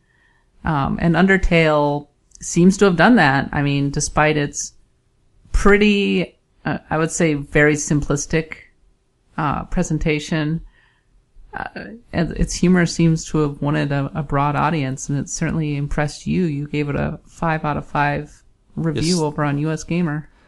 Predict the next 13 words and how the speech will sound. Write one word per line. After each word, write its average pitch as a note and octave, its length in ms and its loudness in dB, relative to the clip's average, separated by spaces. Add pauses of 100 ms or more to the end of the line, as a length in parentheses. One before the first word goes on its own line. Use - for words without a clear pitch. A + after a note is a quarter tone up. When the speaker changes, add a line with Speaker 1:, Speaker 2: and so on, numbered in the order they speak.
(280)
Speaker 2:
I C3+ 40 4
don't A#3 180 -2
know A3 140 -2
if - 80 -8
I've F3 160 0
given D3+ 160 -4
anything C3+ 320 -2
else G#2+ 200 -4
a G#2+ 60 -2
five F2+ 240 -2
out F2+ 100 -4
of F2 80 -6
five. F2+ 680 -6